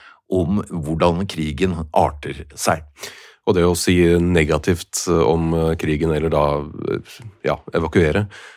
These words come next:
Speaker 2: det ble også sett på som, eh, skal prøve å uttale, Verkraftsversetzung.
Speaker 1: Det var et veldig, det var en munnfull av et ord, men de hadde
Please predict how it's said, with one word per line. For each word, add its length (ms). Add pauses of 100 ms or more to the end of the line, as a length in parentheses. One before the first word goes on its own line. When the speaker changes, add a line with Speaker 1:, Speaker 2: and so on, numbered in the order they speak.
(120)
Speaker 2:
det 80
ble 140
også 180
sett 140 (100)
på 160
som, 400
eh, 280
skal 200
prøve 300
å 20
uttale, 300 (800)
Verkraftsversetzung. 1080 (800)
Speaker 1:
Det 180
var 160
et 140
veldig, 320 (300)
det 40
var 120
en 100
munnfull 420
av 160
et 120
ord, 200
men 120
de 80
hadde 420